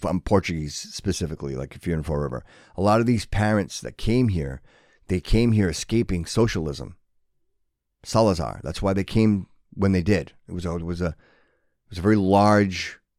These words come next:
migration of, of, of that, of people from that Iberian Peninsula that came to the United States.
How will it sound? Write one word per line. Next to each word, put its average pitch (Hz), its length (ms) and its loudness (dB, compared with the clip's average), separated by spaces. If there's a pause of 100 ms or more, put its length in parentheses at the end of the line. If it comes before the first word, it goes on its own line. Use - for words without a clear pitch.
(140)
migration 95 840 2 (140)
of, 80 480 -6
of, 78 120 -8 (140)
of 85 200 -6
that, 82 180 -4 (240)
of - 120 -12
people 95 240 -2
from 87 200 -2
that 85 120 -2
Iberian 92 440 0
Peninsula 92 480 -2
that 73 160 -10
came 101 240 -2
to 95 60 -6
the 87 60 0
United 78 280 -4
States. - 480 -4